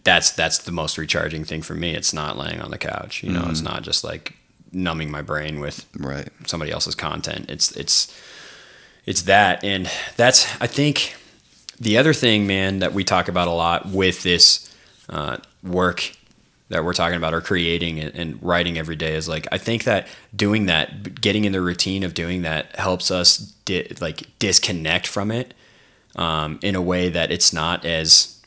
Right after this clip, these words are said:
Speaker 1: like you were talking about, we were, we were trying to
Speaker 2: Yeah,
Speaker 1: write
Speaker 2: yeah.
Speaker 1: for the success, but, like, think about, you know, Spencer, Spencer goes to work and he's sitting at his desk and he works with customers day in and day out, but he is not, like,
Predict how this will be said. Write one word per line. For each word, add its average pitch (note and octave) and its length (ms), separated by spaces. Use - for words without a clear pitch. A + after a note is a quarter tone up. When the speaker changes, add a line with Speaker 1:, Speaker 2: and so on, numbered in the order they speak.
Speaker 1:
like F#2+ 100
you B2+ 80
were B2+ 40
talking G#2+ 200
about, G2 200
we G2 120
were, F#2 240
we A2 60
were G#2+ 100
trying G#2+ 200
to F2 80
Speaker 2:
Yeah, - 40
Speaker 1:
write F#2+ 120
Speaker 2:
yeah. E2 60
Speaker 1:
for G2+ 80
the F#2 100
success, - 360
but, G2 220
like, F#2+ 160
think D#3+ 160
about, C#3+ 380
you A#2 100
know, F#2 380
Spencer, A#2+ 680
Spencer A#2 320
goes G#2+ 180
to A2 60
work F#2 320
and E2+ 120
he's F#2 100
sitting G2 240
at F#2 80
his F2+ 100
desk F2 300
and F2+ 60
he F2 60
works E2+ 280
with F2+ 120
customers F2+ 440
day F2 160
in F2+ 80
and F2 100
day E2+ 160
out, F2 140
but E2+ 100
he G2+ 140
is F2+ 100
not, F#2 300
like, E2+ 240